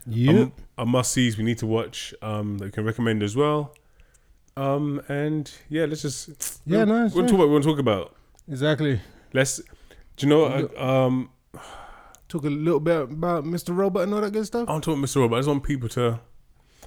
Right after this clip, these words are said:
Speaker 2: I don't want people to ruin. Okay, look, okay, look. So we're gonna start with some spoilers right now.
Speaker 1: Yeah.
Speaker 2: So we're gonna begin with a little bit of chatting about Mister Robot, just 'cause we both,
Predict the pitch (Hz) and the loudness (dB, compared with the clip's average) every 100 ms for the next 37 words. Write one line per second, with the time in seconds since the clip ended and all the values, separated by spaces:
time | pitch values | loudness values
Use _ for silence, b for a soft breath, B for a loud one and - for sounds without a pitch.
0 | b 123 139 135 131 117 110 110 117 113 | b 0 2 2 0 2 0 2 4 4
1 | 107 110 - _ _ _ _ _ _ _ | 2 -4 -12 _ _ _ _ _ _ _
2 | _ - 135 127 110 110 117 95 - b | _ -4 2 2 2 0 -2 -4 -12 b
3 | b b b - - 170 165 160 135 120 | b b b -4 0 2 2 0 -2 0
4 | - 147 127 110 117 120 110 101 90 - | 4 6 6 4 2 2 0 -2 -6 -18
5 | - - 135 117 - _ _ _ - 131 | -16 -6 -4 -4 -10 _ _ _ -2 2
6 | 135 131 151 143 123 135 156 151 139 135 | 2 2 2 2 4 4 4 4 0 0
7 | 139 131 117 113 117 117 110 101 95 113 | -4 -2 -2 -4 2 4 4 2 -4 -8
8 | - 117 - 104 113 117 - | -12 -8 -6 -2 -2 -2 -6